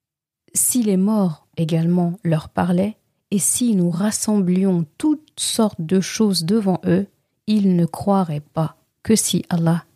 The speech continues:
le veut. » Là, cette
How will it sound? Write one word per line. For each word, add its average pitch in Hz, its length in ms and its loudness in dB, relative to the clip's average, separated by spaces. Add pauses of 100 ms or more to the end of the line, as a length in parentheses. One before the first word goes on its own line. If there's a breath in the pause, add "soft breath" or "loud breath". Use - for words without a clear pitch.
(200)
le 180 140 2
veut. » 156 180 -2 (1600 soft breath)
Là, 202 480 4 (180)
cette - 560 0